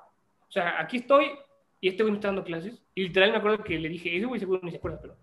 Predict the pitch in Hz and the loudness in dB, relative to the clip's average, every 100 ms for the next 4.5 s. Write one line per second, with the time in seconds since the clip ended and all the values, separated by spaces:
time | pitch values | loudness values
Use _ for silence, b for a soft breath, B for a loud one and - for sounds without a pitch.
0 | b b b - 175 160 160 - 185 208 | b b b 0 2 2 -2 -4 -2 -2
1 | - 202 202 202 208 175 180 175 190 202 | -4 -8 -8 -6 -6 -6 -4 -4 -4 -4
2 | 170 175 - 160 156 156 156 156 - _ | -8 -8 -8 -6 -6 -6 -6 -8 -12 _
3 | - 190 208 208 214 214 180 170 208 233 | -6 -2 -2 -4 -2 0 0 -2 -2 0
4 | 240 196 185 214 | 0 2 0 0